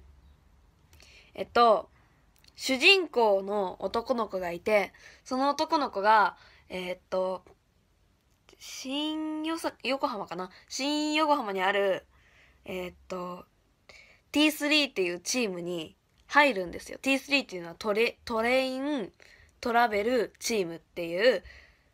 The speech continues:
のが全部ティーティーティーだから、ティースリーっていうやつ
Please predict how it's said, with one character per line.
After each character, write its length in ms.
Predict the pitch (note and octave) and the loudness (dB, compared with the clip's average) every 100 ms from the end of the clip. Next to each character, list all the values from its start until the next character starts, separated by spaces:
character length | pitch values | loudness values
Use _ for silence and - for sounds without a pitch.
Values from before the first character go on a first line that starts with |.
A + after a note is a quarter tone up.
| _ _ - | _ _ -16
の 120 | F3 | -10
が 100 | E3+ | -2
全 160 | G3+ A#3 | 2 2
部 80 | F#3+ | 0
テ 120 | A#3+ | -4
ィ 100 | A3+ | -4
ー 20 | |
テ 100 | A#3 A3+ | -4 -6
ィ 40 | |
ー 20 | |
テ 80 | A3 A3+ | -6 -6
ィ 0 | |
ー 20 | |
だ 80 | E3+ | -6
か 100 | E3 | -8
ら、 120 | F3 | -10
テ 140 | - | -6
ィ 60 | G#3+ | -4
ー 40 | |
ス 120 | G3 G#3 | -4 -6
リ 180 | G3+ | -6
ー 20 | F#3+ | -8
っ 20 | |
て 180 | - D#3+ | -10 -12
い 140 | D#3+ | -12
う 80 | D#3+ - - | -16 -20 -12
や 140 | - F#3 | -8 -8
つ 320 | F3+ E3+ | -8 -8